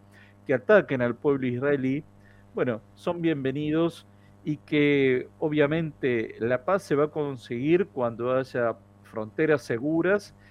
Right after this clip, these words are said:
y la derrota absoluta y definitiva de las entidades terroristas y yihadistas en la región, eh, y que lamentablemente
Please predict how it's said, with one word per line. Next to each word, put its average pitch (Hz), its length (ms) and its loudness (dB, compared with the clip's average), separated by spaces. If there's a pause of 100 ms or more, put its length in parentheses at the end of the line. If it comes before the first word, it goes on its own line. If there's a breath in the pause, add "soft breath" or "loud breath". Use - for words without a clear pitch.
(240 soft breath)
y 180 120 -6
la 190 120 0
derrota 208 680 0
absoluta 135 840 -2
y 120 80 0
definitiva 123 800 0
de 101 180 -6
las 98 260 -6
entidades 120 500 -4
terroristas 113 800 -6
y 95 340 -10
yihadistas 131 920 -4 (460 soft breath)
en 117 140 -4
la 110 120 0
región, 214 500 0 (720 soft breath)
eh, 131 640 0 (560)
y 214 80 -4
que 262 380 -6 (260)
lamentablemente 214 1080 -2